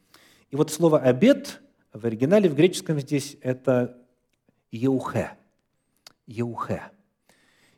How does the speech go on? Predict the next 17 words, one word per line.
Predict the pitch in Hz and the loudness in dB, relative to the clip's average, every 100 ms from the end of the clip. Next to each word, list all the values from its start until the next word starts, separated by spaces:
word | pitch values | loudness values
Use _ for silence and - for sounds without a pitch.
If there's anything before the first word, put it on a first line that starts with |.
| _ | _
И | 139 139 | -4 -2
нам | 147 175 | 0 0
это | 175 160 | 2 2
знание | 147 170 165 | 2 0 0
важно, | 165 240 226 170 | 2 0 2 -2
потому | - - 156 | -2 -4 -4
что, | 160 - 156 | -4 -2 -2
когда | 135 143 | -2 -2
мы | 151 | 0
добираемся | 139 127 139 151 143 - | 0 2 2 2 0 -8
до | 123 135 135 135 - | 0 4 4 2 -14
пос-, | - - | -20 -14
до | 117 131 123 | -4 0 2
послания | 123 - 135 120 | 0 -4 -2 -2
Иакова, | 127 151 233 262 - 110 95 | 0 0 0 0 -2 -2 -4
пятой | 127 117 123 | -2 -2 -2
главы, | 113 123 120 113 90 | 2 2 2 0 -2